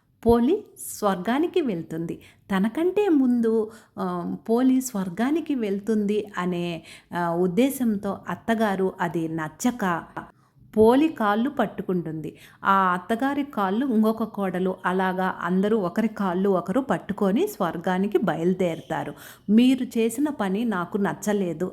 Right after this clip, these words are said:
అందువలన మీకు, ఆ, స్వర్గానికి వెళ్ళే అర్హత లేదు" అని దేవతలు వాళ్ళని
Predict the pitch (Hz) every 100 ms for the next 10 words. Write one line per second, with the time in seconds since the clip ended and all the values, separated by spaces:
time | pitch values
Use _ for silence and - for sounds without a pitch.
0 | - 196 202 196 180 214 330 320 - -
1 | 214 254 247 226 220 202 - - 190 185
2 | 180 - 185 190 220 269 294 294 240 196
3 | 190 247 233 - 196 202 240 226 202 185
4 | 185 196 - 180 180 302 - 185 190 190
5 | 196 196 214 294 190 175 170 170 254 -